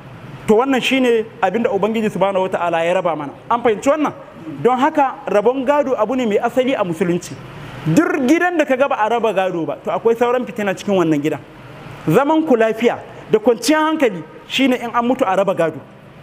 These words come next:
An fahimci wannan? Abu na ƙarshe, ina kira gare mu gaba ɗaya. A yanzu, malami ka iya rabon gado, ka karanta rabon gado.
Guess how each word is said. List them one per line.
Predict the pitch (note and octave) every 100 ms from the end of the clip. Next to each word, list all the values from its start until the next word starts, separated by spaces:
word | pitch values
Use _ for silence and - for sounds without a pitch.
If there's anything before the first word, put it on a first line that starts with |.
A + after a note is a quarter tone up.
| -
An | B3+
fahimci | C4+ A#3+
wannan? | D4 D4 F#3+ - - -
Abu | G#3 G#3
na | C#4+
ƙarshe, | F4 D4 - A3 - - - - - -
ina | D4 C4
kira | C4+ C4+
gare | G#3 G#3+ A#3
mu |
gaba | F#3 F3 F#3
ɗaya. | F3+ - - - - - - - -
A | A#3+
yanzu, | C4 C4 D4+ D#4 - - - - - - - - - - F3+
malami | G#3+ C#4 C#4+ B3+ B3
ka | B3+ -
iya | C#4+
rabon | A#3 G#3+ A#3
gado, | B3 A#3
ka | A3
karanta | F#3+ A#3 G#3 G3
rabon | F3+ E3 D#3+
gado. | E3+ C#3